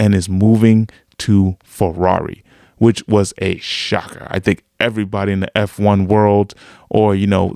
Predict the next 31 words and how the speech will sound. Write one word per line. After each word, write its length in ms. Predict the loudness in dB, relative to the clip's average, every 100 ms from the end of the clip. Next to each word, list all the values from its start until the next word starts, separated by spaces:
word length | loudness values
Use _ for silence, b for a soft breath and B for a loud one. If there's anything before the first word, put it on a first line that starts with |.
| -6
in, 140 | -4 0
in 80 | 0
the 60 |
sports 420 | -2 0 0 0 -2
world, 240 | -2 0
hearing 420 | 0 0 0 0
that 180 | 0 -2
Lewis 300 | 2 4 4
Hamilton 440 | 2 0 0 -2 -2
was 180 | -2
leaving 360 | 0 2 0 -2 B B B -4
Mercedes 600 | -2 0 2 4 2 2
was 220 | -2 -4
pretty 280 | -4 0 0
shocking. 680 | 2 0 0 -4 -4 -4 -8 B B B
You 80 | 2
know, 240 | 4 2
even 240 | 0 0 2
though 140 | 2
Mercedes 460 | 0 -2 0 -2 0
still 240 | 2 2
have 200 | 2 -2
George 240 | 2 2 2
Russell 480 | -2 -2 0 -2 0
and 140 | -2
they 80 | 0
had 140 | 0
to 60 | -2
find 300 | -2 -2 -2
their 100 | -4
second, 480 | -2 -2 0 -2